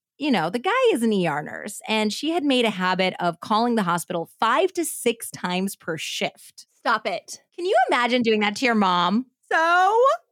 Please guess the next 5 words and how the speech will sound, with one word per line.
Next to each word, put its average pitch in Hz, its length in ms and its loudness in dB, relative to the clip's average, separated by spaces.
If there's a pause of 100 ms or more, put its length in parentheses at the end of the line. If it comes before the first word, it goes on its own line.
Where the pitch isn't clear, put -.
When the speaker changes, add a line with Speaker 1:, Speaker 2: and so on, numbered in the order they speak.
(600)
Speaker 2:
much. 254 880 0 (200)
Speaker 1:
So 247 580 2
much 226 300 2
every 202 540 -2 (160)
shift. - 580 -6